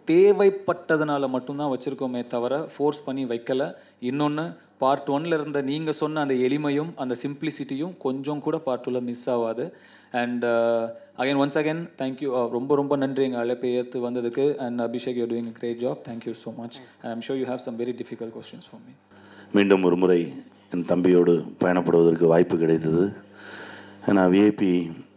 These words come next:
Speaker 2: என் வாழ்க்கையவே மாத்தின ஒரு திரைப்படம். திரும்ப கூப்பிட்டா, "அண்ணா, இந்த மாதிரி part two பண்ணுவோம்" அப்படின்னு சொன்னோடனே, "part பத்து வரைக்கும் பண்ணுவோம், எடுத்துகிட்டே இருப்போம், வாங்க போவோம்" அப்படின்னு சொல்லி பயணப்பட்டது தான்.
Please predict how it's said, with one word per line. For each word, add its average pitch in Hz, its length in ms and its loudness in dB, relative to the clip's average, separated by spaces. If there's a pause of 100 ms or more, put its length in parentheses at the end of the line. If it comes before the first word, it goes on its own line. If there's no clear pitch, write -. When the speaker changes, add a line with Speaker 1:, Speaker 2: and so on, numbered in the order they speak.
(220)
Speaker 2:
என் 87 160 4
வாழ்க்கையவே 101 760 6
மாத்தின 98 360 2
ஒரு 87 160 6
திரைப்படம். 87 500 0 (920)
திரும்ப 123 260 6
கூப்பிட்டா, 104 560 4
"அண்ணா, 107 180 2
இந்த 98 180 4
மாதிரி 101 220 4
part 107 240 2
two 107 180 4
பண்ணுவோம்" 98 380 2
அப்படின்னு 92 240 0
சொன்னோடனே, 92 460 0
"part 104 300 2
பத்து 101 260 2
வரைக்கும் 104 300 4
பண்ணுவோம், 87 340 2 (960)
எடுத்துகிட்டே 104 320 4
இருப்போம், 90 380 2 (180)
வாங்க 98 240 4
போவோம்" 87 400 4
அப்படின்னு 82 80 0
சொல்லி 87 220 0
பயணப்பட்டது 87 560 2
தான். 90 120 0